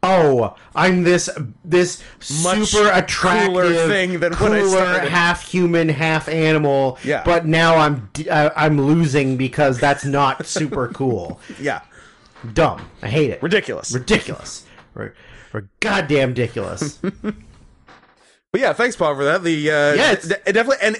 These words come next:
Speaker 2: it's such an interesting
Speaker 1: Yeah. It,
Speaker 2: suggestion.
Speaker 1: it's fun to do something different.
Speaker 2: Yeah.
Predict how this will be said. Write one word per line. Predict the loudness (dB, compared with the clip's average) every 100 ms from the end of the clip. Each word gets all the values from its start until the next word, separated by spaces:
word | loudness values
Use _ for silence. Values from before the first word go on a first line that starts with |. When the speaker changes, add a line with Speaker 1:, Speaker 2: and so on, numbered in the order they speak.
| -4
Speaker 2:
it's | -2
such | -2 -2
an |
interesting | -4 -4 -4 -4 -2 -2 -2 -8 -16 -20 -14
Speaker 1:
Yeah. | -14
It, | -14 -10
Speaker 2:
suggestion. | -4 -2 -2 -4 -2
Speaker 1:
it's | 0
fun | 0
to | 0
do |
something | -2 -2 -2 -2
different. | -2 -2 -6 -12 -6
Speaker 2:
Yeah. | -4 -4